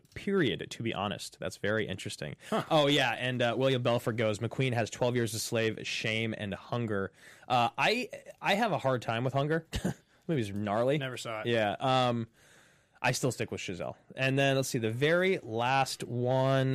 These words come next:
Speaker 2: Chazelle has one other film, by the way. He did, like, a ninety-minute musical before he did
Speaker 1: Right.
Speaker 2: Whiplash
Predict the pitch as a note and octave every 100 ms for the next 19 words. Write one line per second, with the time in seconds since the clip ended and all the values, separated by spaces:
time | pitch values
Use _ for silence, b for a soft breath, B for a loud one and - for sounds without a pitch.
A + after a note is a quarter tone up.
0 | B2+ - E3 F#3+ D#3 C3+ A2+ A2 A#2 A2
1 | G#2 G#2 G2+ - G#2 G2 G2+ G2+ G2 G2+
2 | G2+ G2 F2+ _ - E3+ C3 A2 A2 G#2
3 | G2+ G2+ G2+ G#2 A2 G2+ G2+ - G#2 G#2+
4 | A2 A2+ A2 - A#2+ G#2+ - B2+ C3 C#3
5 | C3 C3 -